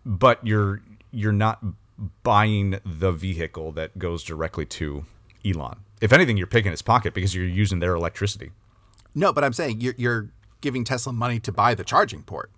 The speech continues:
Speaker 1: You're not buying a charging port.
Speaker 2: You have to put a charging port in your home if you are getting an electric vehicle.
Speaker 1: Right,
Speaker 2: Right?
Speaker 1: exactly. Ford has their own charging ports. I'm saying that their vehicles are compatible with the Tesla charging port as well.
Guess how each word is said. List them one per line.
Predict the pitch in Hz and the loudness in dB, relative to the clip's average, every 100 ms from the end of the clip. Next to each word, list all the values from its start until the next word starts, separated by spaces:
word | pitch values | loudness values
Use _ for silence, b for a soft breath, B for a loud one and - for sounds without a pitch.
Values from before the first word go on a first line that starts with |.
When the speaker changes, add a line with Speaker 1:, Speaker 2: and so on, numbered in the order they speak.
| _ - | _ -2
Speaker 1:
You're | 127 | 0
not | 170 143 | 2 2
buying | 147 127 | 2 2
a | |
charging | 104 143 104 80 | 0 -2 -2 -4
port. | 67 50 - _ - - | -6 -12 -16 _ -20 -8
Speaker 2:
You | 117 131 | -4 -2
have | 113 156 160 - | 0 0 0 -8
to | 135 | -10
put | - 156 139 - _ - | -4 -2 -2 -6 _ -6
a | 131 | -6
charging | 117 - 143 135 120 | -4 -2 -2 -4 -8
port | 123 113 | -4 -4
in | 120 | -2
your | 117 110 | -2 -2
home | 135 120 101 | 0 0 -2
if | 104 | -4
you | 113 107 | -4 -4
are | 98 95 | -4 -4
getting | 117 110 98 | -4 -4 -4
an | 95 | -4
electric | 104 107 101 | -6 -8 -10
vehicle. | 107 147 - - - _ _ - | -6 -6 -8 -18 -20 _ _ 0
Speaker 1:
Right, | 170 | 2
Speaker 2:
Right? | 175 | 4
Speaker 1:
exactly. | 117 160 165 92 | 2 0 0 -4
Ford | - - 165 123 95 95 - - | -6 -2 2 4 2 -4 -12 -16
has | - 151 139 107 | -2 0 2 2
their | 98 | 2
own | 92 87 | 0 -4
charging | 98 80 85 | -2 -4 -4
ports. | - 71 - - - | -8 -12 -10 -10 -2
I'm | 120 120 | 0 0
saying | 139 123 | 0 0
that | 110 107 | 0 2
their | 110 104 | 4 4
vehicles | 87 131 131 113 110 98 | 2 0 0 0 0 0
are | 92 | -2
compatible | 92 - - 117 113 98 82 | -4 -8 -6 -2 0 0 -2
with | 76 82 | -8 -8
the | 85 | -10
Tesla | - 120 110 73 | -8 -6 -4 -6
charging | - 82 76 76 | -6 -6 -6 -10
port | - 60 | -10 -12
as | 87 95 | -10 -6
well. | 67 | -6